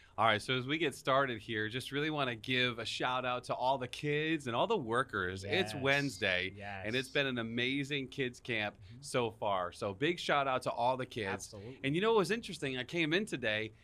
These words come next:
Speaker 1: uh, to the church, and I got to see and hear the kids dancing and having fun. And I thought, "I know that song.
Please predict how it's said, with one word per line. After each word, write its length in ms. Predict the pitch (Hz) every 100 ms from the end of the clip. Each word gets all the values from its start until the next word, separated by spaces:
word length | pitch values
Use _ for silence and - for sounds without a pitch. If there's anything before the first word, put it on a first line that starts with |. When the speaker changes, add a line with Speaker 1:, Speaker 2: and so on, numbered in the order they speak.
| - 101
Speaker 1:
uh, 200 | 104 101
to 140 | 151
the 100 | 131
church, 380 | - 160 117 110
and 100 | 117
I 60 | 117
got 220 | 127 123
to 80 | 123
see 480 | - - 160 170 -
and 240 | 139 131
hear 540 | 131 175 147 117 107 104 - _ _
the 100 | 127
kids 400 | 123 151 135 117
dancing 560 | 107 127 131 131 143 135
and 100 | 123
having 300 | 123 117 110
fun. 240 | 113 165
And 80 | 143
I 20 |
thought, 200 | 127 123 113
"I 140 | 151
know 360 | 151 185 269 277
that 240 | 208 165
song. 560 | - - 123 113 85